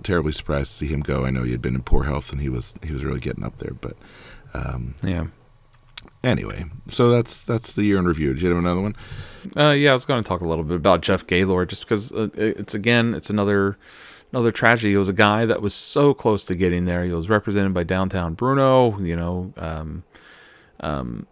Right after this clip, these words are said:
Speaker 2: and he was so close. He was in the U S W A, the W C C W, the U W F, worked with Bill Watts there, and he made a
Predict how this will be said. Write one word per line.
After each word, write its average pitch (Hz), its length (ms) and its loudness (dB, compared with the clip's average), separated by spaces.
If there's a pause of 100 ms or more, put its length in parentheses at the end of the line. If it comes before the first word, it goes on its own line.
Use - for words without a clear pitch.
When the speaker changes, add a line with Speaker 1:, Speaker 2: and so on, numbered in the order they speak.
(140)
Speaker 2:
and 98 340 0
he 107 240 -2
was 101 220 -2
so 123 320 0
close. 107 400 0
He 90 340 -2
was 82 200 -4
in 80 100 -2
the 78 120 -4
U 123 200 2
S 123 160 -2
W 107 420 2
A, 101 560 0
the 76 300 -4
W 101 340 0
C 101 220 -2
C 98 200 -2
W, 101 500 2
the 82 120 -2
U 95 240 0
W 98 440 2
F, 104 240 -2
worked 82 180 -4
with - 100 -8
Bill 104 180 0
Watts 92 360 0
there, 101 380 2 (420)
and 92 720 0
he 98 420 -2
made 101 600 2
a 69 60 -2